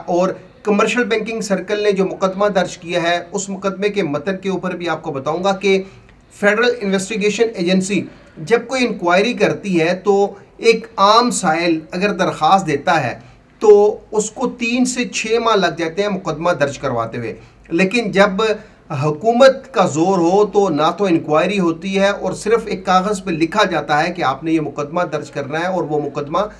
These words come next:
दर्ज हो जाता है। क्योंकि मैं अक्सर कहता हूँ पाकिस्तानी अवाम की यादाश्त कमज़ोर है। आपको मालूम है कि जब मोहसिन बे के ख़िलाफ़ मुकदमा दर्ज हुआ था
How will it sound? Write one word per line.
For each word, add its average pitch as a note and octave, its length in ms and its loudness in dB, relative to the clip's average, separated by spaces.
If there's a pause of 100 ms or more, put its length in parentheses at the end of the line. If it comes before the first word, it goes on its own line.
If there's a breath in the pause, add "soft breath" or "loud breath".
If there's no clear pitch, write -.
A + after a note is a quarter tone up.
(300 loud breath)
दर्ज D#3 300 2
हो C#3 140 0
जाता A#2 260 -6
है। G#2 160 -8 (260 loud breath)
क्योंकि G#3 200 4
मैं A3+ 140 4
अक्सर A3 220 0
कहता G#3+ 240 -2
हूँ A#3+ 80 0
पाकिस्तानी F#3 540 -2
अवाम F#3 280 0
की E3+ 180 -2
यादाश्त C#3 420 0
कमज़ोर D3 360 -4
है। E3+ 140 -4
आपको F3 440 0
मालूम F3 360 0
है G3 60 0
कि G3+ 100 -2
जब F#3+ 160 0 (380 loud breath)
मोहसिन F#3+ 440 0
बे D#3 160 2
के G3 140 0
ख़िलाफ़ D#3 400 -2
मुकदमा D3 400 -2
दर्ज D3+ 340 -2
हुआ D3+ 220 0
था A2+ 360 -6